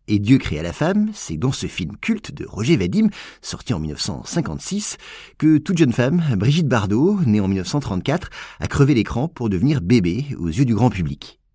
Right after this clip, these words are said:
Toutefois, six ans plus tard, la nouvelle égérie du cinéma français change de registre en s'engageant dans un combat a priori inattendu.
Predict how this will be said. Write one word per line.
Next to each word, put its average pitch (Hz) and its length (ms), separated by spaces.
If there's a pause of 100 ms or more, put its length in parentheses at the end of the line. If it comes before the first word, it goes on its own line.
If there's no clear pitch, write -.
(140)
Toutefois, 196 400
six 160 240
ans 208 40
plus 135 160
tard, 160 380
la 113 160
nouvelle 123 300
égérie 123 340
du 135 140
cinéma 101 340
français 175 400 (380)
change 196 280
de 175 100
registre 120 680
en 117 160
s'engageant 143 580
dans 139 320
un 117 80
combat 104 400
a 139 140
priori 127 540
inattendu. 131 760